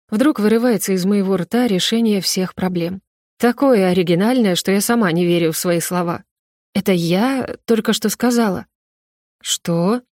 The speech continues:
Андрей сбит с толку. Даже притормаживает, чтобы плавнее вписаться в поворот. Потом поворачивает ко мне голову, и я лицезрею его полностью обалдевший взгляд.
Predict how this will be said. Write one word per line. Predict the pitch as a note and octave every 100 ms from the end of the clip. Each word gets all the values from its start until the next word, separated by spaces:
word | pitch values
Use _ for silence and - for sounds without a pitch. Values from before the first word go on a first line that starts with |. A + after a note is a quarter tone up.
| -
Андрей | F3+ F#3 G#3+ A3+
сбит | F3+ G3+
с | -
толку. | - F#3+ D#3+ - - _ -
Даже | G#3 A3
притормаживает, | A#3 A#3+ B3+ B3 G3+ D#3+ D#3 D3
чтобы | - E3+ E3+
плавнее | F3+ E3+ F3+ A3+ A3+
вписаться | F3+ - G3+ G3 F3+ F3
в | -
поворот. | F#3 F#3+ F#3+ - _ _ _ _ _ _
Потом | F#3 G#3+ A#3
поворачивает | F#3 F3 F3+ E3+ F3+ E3+
ко | F3
мне | E3 E3
голову, | D#3+ A3 A3+ G3 - -
и |
я | A#3 A#3+ B3+
лицезрею | A3 G#3+ G3+ G#3 B3 G#3
его | G3+ G3+
полностью | - A3 B3 A3+ - G#3+ -
обалдевший | G#3+ F#3+ F3 E3+ F3 - F3
взгляд. | E3+ E3+ E3